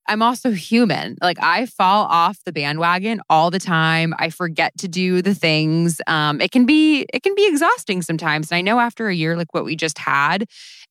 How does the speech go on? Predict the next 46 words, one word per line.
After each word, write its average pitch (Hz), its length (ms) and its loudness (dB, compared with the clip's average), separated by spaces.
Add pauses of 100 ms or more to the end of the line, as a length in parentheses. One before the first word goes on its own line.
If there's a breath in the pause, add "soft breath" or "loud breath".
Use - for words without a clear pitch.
it 180 220 2
is 175 580 2 (160)
easy 180 480 4
to 190 160 -2
kind 175 220 2
of 160 140 2
forget 185 540 -2
some 175 160 -4
of 165 60 -2
the 165 60 -4
practices 151 720 -2
that 151 160 -2
we 147 380 0
typically 208 500 2
do. 185 560 4 (340 loud breath)
And 180 280 2
this 208 200 2
is 226 140 0
a 214 60 4
way, 165 480 2
this 180 200 -6
little 180 200 0
ritual 156 420 0
is 156 180 0
a 160 60 2
way 151 240 2
to 147 100 -2
kind 160 200 0
of 156 80 0
bring 180 380 0
things 233 340 0
back, 160 560 -2 (380 loud breath)
get 190 300 2
organized, 156 840 0
and 165 100 -4
just 165 160 -6
kind 175 180 -2
of 160 100 0
feel 196 460 2
better 160 540 0
about 143 420 0
this 165 220 -4
new 151 180 2
year 117 340 0
that - 160 -4
we're 160 120 -2